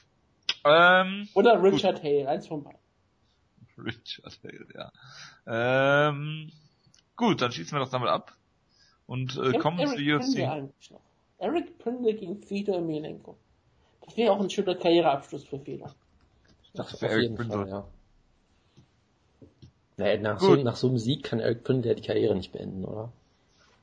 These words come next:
Speaker 2: Ich glaube auch, dass Eric Prindle, also Tito Ortiz gegen Fedor,
Speaker 1: <laughs>
Speaker 2: wer, wer, wer würde gewinnen, Jonas?
Speaker 3: Ähm, Fedor würde natürlich gewinnen, aber der Sieg wäre, ähm, ja,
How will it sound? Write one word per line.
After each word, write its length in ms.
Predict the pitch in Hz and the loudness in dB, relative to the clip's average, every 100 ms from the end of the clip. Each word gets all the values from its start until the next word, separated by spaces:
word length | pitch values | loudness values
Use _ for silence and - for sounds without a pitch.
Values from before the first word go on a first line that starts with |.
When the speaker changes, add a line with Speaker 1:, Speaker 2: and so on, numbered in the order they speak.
| _ _ _ _ _ - 113 - | _ _ _ _ _ -16 -14 -14
Speaker 2:
Ich 120 | - | -10
glaube 200 | - 165 | -2 0
auch, 120 | 165 | 0
dass 160 | - 143 | -2 -4
Eric 260 | 147 143 - | -2 -2 -4
Prindle, 200 | 143 - - - | -12 -12 -6 -2
also 140 | 190 | 0
Tito 240 | 208 302 | 2 4
Ortiz 280 | 285 277 277 | 4 4 2
gegen 200 | - 233 | 2 0
Fedor, 360 | 233 233 226 143 | 2 6 6 6
Speaker 1:
<laughs> 60 | |
Speaker 2:
wer, 300 | 170 214 240 - | 4 2 0 2
wer, 160 | 208 214 | 4 6
wer 180 | 233 | 6
würde 180 | 226 226 | 4 0
gewinnen, 300 | 214 214 208 | 2 2 2
Jonas? 400 | 143 143 254 - _ _ _ _ _ _ _ _ _ _ _ _ _ - | 2 -2 -4 -8 _ _ _ _ _ _ _ _ _ _ _ _ _ -4
Speaker 3:
Ähm, 720 | 110 104 104 104 104 110 - - - 60 64 64 67 110 | 0 2 2 0 -2 -4 -6 -12 -18 -16 -14 -16 -16 -16
Fedor 340 | - 139 156 120 | 0 4 6 6
würde 140 | 123 | 6
natürlich 300 | 123 120 123 | 4 0 -4
gewinnen, 320 | 127 113 135 | -2 2 2
aber 120 | 139 117 | 2 2
der 140 | 113 | 0
Sieg 240 | 104 131 | -2 -4
wäre, 720 | 117 123 120 113 110 110 113 113 | 4 4 4 2 2 2 0 -2
ähm, 180 | 107 - | -6 -4
ja, 360 | 113 107 101 | 0 2 0